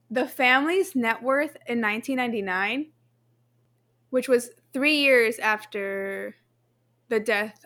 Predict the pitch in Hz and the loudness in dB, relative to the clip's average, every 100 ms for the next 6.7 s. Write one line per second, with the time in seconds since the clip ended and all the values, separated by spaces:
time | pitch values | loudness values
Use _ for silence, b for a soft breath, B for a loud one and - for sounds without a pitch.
0 | - 202 208 196 208 190 - _ b b | -8 -6 -4 -6 -6 -12 -16 _ b b
1 | b b b b - 240 240 233 220 214 | b b b b -2 0 2 0 -4 -8
2 | - _ _ 247 262 269 - 285 - - | -14 _ _ 4 4 4 0 -4 -4 -4
3 | 311 294 269 262 254 226 226 220 208 196 | -2 -2 -2 -2 -2 -2 -4 -4 -4 -4
4 | 185 - - - 247 247 247 277 277 359 | -4 -6 -12 -4 2 2 2 -2 0 2
5 | 370 403 381 302 226 220 214 214 - 208 | 2 2 2 -2 0 0 0 -4 -4 -2
6 | 202 202 - 196 190 180 _ | -2 -4 -8 -10 -10 -12 _